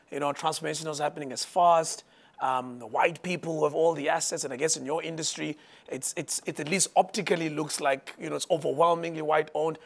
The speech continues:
They don't really want to share. They don't really want transformation. You've referenced twice, you've said there's a willingness for the industry to transform, and you've said there's also appetite, um,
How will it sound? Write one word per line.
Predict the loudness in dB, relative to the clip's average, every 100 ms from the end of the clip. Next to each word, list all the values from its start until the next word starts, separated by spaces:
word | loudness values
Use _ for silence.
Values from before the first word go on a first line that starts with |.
| -6 4
They | 4
don't | 4 -2
really | -4 -2
want | -4 -4
to | -6
share. | -2 2 2
They | 2
don't | 0 0
really | -2 -4
want | -2 -2 -2 -6 -18 -20 -4
transformation. | -2 -2 -4 -4 -4 -6 0
You've | 2 4
referenced | 4 2 -2 0
twice, | 2 2
you've | 0 2
said | 2
there's | 2 0
a |
willingness | 2 2 2 0 0 -2 _ -20 -20
for | 2 8 10
the | 8
industry | 2 2 0 -2
to | -4 0
transform, | 2 2 4 6 6 2 -10 -20 -4
and | -2 0
you've | 2
said | 2 2
there's | 0 0
also | 0 0 0
appetite, | 0 0 0 -4 -6 -14 _ -20 _
um, | 2 2